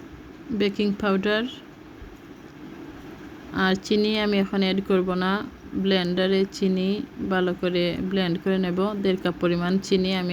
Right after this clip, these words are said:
এখানে ব্লেন্ড করে নেব। আর আমার ইলেকট্রিক বিটার নেই, তাই আমি এভাবেই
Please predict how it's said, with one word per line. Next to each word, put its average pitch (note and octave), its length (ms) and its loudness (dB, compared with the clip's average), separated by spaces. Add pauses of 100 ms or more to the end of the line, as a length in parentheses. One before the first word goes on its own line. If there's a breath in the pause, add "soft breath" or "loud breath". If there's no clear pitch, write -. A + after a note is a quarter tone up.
এখানে G3 440 0 (340)
ব্লেন্ড F#3 260 2 (120)
করে G3+ 240 0
নেব। G3 120 2 (4000)
আর E3+ 220 2 (180)
আমার G3 280 2 (460)
ইলেকট্রিক G#3 340 2 (120)
বিটার A3 300 2 (100)
নেই, F3+ 120 2 (140)
তাই F3 260 2 (240)
আমি F3 140 -2 (100)
এভাবেই F#3 320 2